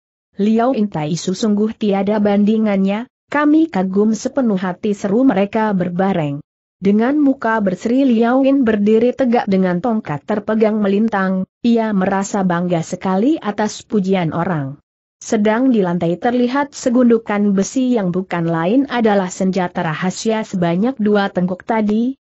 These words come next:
kini merupakan besi rongsok yang tak terhitung banyaknya, ujung tongkat Liao In tertampak hitam gombiok laksana bola berbulu.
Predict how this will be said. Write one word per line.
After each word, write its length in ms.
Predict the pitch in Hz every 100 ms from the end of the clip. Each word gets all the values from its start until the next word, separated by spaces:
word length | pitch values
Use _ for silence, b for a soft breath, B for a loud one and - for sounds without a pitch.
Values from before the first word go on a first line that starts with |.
| _
kini 380 | - 220 233 269
merupakan 580 | 262 240 226 185 - 208 208
besi 320 | 196 190 208 196
rongsok 480 | 208 208 208 202
yang 240 | 226 208 208
tak 220 | 262 - _ -
terhitung 560 | 226 214 214 277 202
banyaknya, 640 | 180 185 233 226 180 185 226 -
ujung 400 | - 185 196 262
tongkat 400 | 254 214 202 196
Liao 380 | 190 190 185 185
In 240 | 202 202 202
tertampak 560 | 196 185 180 180 160
hitam 460 | - 226 - 180 180
gombiok 500 | 196 196 220 202 196
laksana 560 | 190 190 - 208 226 254
bola 260 | 214 202 185
berbulu. 560 | 180 180 208 165 143